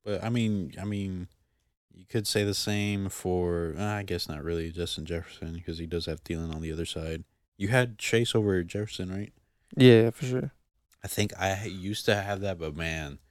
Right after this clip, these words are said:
Speaker 1: Jefferson is just so nice, bro. He doesn't have no weaknesses in his game. He can run any route. He's great at, but I mean, Jamar Chase might be even better just 'cause it's his rookie
Speaker 2: That's
Speaker 1: year.
Speaker 2: yeah, that's why they're two and three for me.
Speaker 1: Yeah,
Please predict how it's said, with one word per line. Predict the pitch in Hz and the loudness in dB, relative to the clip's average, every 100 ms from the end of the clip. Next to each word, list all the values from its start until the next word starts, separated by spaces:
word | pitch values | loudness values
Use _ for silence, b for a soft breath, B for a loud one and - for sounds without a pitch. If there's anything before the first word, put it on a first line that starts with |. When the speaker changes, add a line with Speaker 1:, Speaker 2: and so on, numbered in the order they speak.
| _ _ _ _ _ _ _ _ _ _ | _ _ _ _ _ _ _ _ _ _
Speaker 1:
Jefferson | 117 127 123 95 - 85 | 0 0 0 -6 -6 -8
is | 76 80 | -12 -10
just | 87 82 | -4 0
so | - 78 71 | 0 -2 -8
nice, | 67 76 92 92 85 - | -10 -4 -2 -2 -4 -4
bro. | 90 87 | -2 -2
He | 117 | -2
doesn't | 117 101 92 | -2 -2 -4
have | 95 87 | -4 -4
no | 82 78 | -4 -6
weaknesses | 82 95 98 90 87 80 | -4 -4 -4 -4 -4 -6
in | 80 | -8
his | 76 78 | -10 -12
game. | 67 85 101 92 | -8 -6 -4 -4
He | 87 104 | -4 -6
can | 107 107 | -2 -2
run | 90 90 82 | -2 -4 -6
any | - 104 113 104 | -4 -2 0 2
route. | 95 92 92 90 | 2 2 4 2
He's | 104 92 87 | -2 -6 -8
great | 82 - 90 104 95 | -12 -8 -2 -2 -2
at, | 95 90 | -4 -2
but | 90 85 | -2 -2
I | 78 | -2
mean, | 95 90 85 | -4 -4 -6
Jamar | - - 95 104 | -10 -6 -2 -2
Chase | - 110 104 - - | -2 0 0 0 -6
might | - 104 | -8 -8
be | 101 92 101 | -6 -6 -6
even | 104 85 | -8 -8
better | 85 92 87 | -6 -6 -6
just | 78 80 | -8 -10
'cause | - 87 | -8 -8
it's | 85 - | -4 -4
his | 87 87 | -4 -8
rookie | 92 - | -8 4
Speaker 2:
That's | 156 - | 4 4
Speaker 1:
year. | 156 170 | -2 2
Speaker 2:
yeah, | 170 151 | 10 12
that's | 143 - | 12 12
why | 165 | 12
they're | 147 | 12
two | 127 151 | 10 6
and | 135 123 | 6 8
three | 131 | 8
for | 123 127 | 8 4
me. | 123 123 | 2 2
Speaker 1:
Yeah, | 120 71 | 2 -2